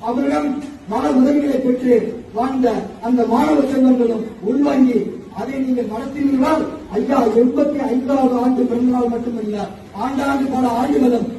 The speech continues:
அவர் பேசப்படுவார், அவருடைய சிறப்புகள் பேசப்படும், அவருடைய கொள்கைகள் பேசப்படும்.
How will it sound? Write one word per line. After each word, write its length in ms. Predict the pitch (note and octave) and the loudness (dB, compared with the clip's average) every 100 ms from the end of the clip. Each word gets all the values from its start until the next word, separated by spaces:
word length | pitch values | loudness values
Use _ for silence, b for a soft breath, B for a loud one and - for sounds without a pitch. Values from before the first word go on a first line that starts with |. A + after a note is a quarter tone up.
| G#3 | -6
அவர் 200 | A#3 D4+ - | -4 -4 0
பேசப்படுவார், 720 | C4+ C#4 C4 B3+ A#3+ A#3 G#3+ G3+ - - | 0 2 2 4 6 4 0 -4 -10 -10
அவருடைய 360 | B3 C#4 B3+ A#3+ C#4 | -8 -6 -6 -6 -6
சிறப்புகள் 460 | D#4 D4 C4 B3 | -8 -6 -6 0
பேசப்படும், 560 | B3+ B3+ B3+ A#3 A3+ G#3 - - | 2 2 2 2 2 0 -4 -6
அவருடைய 320 | A#3+ C4+ C4 A#3+ | -4 -2 -2 -2
கொள்கைகள் 480 | B3+ D4+ D4+ C4 - B3+ | 0 -2 -2 -4 -2 0
பேசப்படும். 540 | C#4+ - A3+ G#3 F#3+ | 0 0 2 0 -2